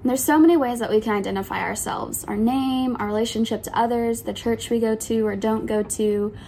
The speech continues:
our occupation, things that we're known for, et cetera, et cetera. And as I re-, wrestled with this question myself,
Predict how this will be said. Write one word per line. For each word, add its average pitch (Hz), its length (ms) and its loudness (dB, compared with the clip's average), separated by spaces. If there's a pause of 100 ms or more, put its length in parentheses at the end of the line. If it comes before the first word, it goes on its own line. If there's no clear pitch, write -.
(200)
our 214 140 -2
occupation, 247 1080 -2
things 233 320 -2
that - 120 -4
we're 208 120 -4
known 220 260 2
for, 214 540 0 (320)
et - 80 -14
cetera, 214 320 -2
et 196 100 -8
cetera. 190 400 -6 (1900)
And - 80 -2
as 302 140 6
I 415 60 4
re-, 320 340 2
wrestled 285 300 0
with 262 120 2
this 233 140 -4
question 233 400 -2
myself, - 720 -4